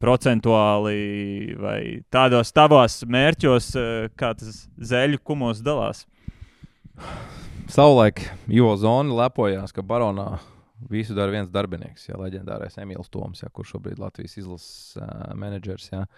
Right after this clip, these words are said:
Speaker 2: Tā kā, nu, skaidrs, ka Zona pārspīlē, jo viss viņa nekustamo īpašumu biznesa administrācijas šķiet, šķiet strādāja uz Baronu, bet tehniski Baronā strādāja, algu saņēma laikam tikai Emīls Toms, ja.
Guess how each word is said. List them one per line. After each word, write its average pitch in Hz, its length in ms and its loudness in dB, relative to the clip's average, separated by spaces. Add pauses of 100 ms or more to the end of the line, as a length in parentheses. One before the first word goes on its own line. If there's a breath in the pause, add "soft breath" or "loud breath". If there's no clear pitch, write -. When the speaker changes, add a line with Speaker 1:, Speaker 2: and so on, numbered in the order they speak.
(520 soft breath)
Speaker 2:
Tā 92 160 -8
kā, 92 160 -6
nu, 101 220 -4 (180)
skaidrs, 127 400 0
ka 104 160 -4
Zona 107 320 0
pārspīlē, 104 640 -4
jo 101 100 -8
viss 101 300 -10
viņa 104 240 -10 (100)
nekustamo 101 460 -12
īpašumu 98 760 -12
biznesa 95 480 -8 (320)
administrācijas 95 640 -10
šķiet, 95 220 -14
šķiet 95 200 -8
strādāja 90 380 -6
uz 92 80 -14
Baronu, 92 400 -4
bet 92 160 -12
tehniski 131 480 -4
Baronā 107 460 -6
strādāja, 101 500 -12
algu 98 300 -12
saņēma 95 320 -10
laikam 98 180 -12
tikai 98 300 -12
Emīls 92 260 -10
Toms, - 320 -18
ja. - 160 -20